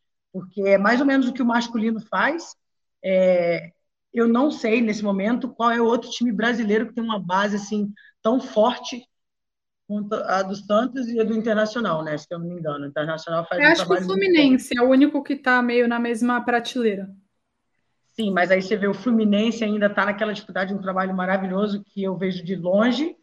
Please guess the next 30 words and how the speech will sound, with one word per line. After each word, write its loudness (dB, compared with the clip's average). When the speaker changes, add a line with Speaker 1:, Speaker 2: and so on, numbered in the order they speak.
Speaker 1:
né? -2
Que -4
ela 0
luta 0
muito, 0
que -8
ela 0
dá 0
muito. -4
Então, 0
essas 0
meninas, 0
daqui -2
a -2
três 2
anos, 4
essas -8
meninas 0
do -6
Fluminense 0
vão -4
tá 0
podendo 2
representar 0
o 0
time -2
principal, -4
né? -4
E, -6
e -8